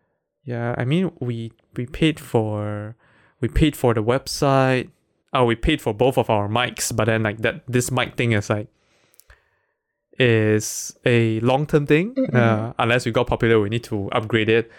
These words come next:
Speaker 1: I don't think that's not, that's so soon. <laughs> I'll put, like, a, s-, a simple trajectory is maybe, like, at least, it takes at least two years, you know. <laughs> And our website is, like, f-, around four hundred something ringgit, and then, like, our Google Drive, which I realized we might not even,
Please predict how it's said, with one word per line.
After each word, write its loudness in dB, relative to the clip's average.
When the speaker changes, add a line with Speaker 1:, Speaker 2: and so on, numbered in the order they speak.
Speaker 1:
I 2
don't 2
think 0
that's -2
not, -2
that's -2
so 2
soon. 0
<laughs> -10
I'll 0
put, 0
like, 0
a, -4
s-, -4
a 0
simple 0
trajectory -2
is -4
maybe, -2
like, -2
at 0
least, 0
it -2
takes 2
at 4
least 0
two 0
years, 4
you -4
know. 0
<laughs> 0
And 8
our 0
website 2
is, -4
like, 0
f-, -16
around 0
four 2
hundred 0
something 0
ringgit, 2
and -4
then, 2
like, 0
our 2
Google 2
Drive, 2
which -2
I 4
realized 4
we 0
might 0
not 0
even, -2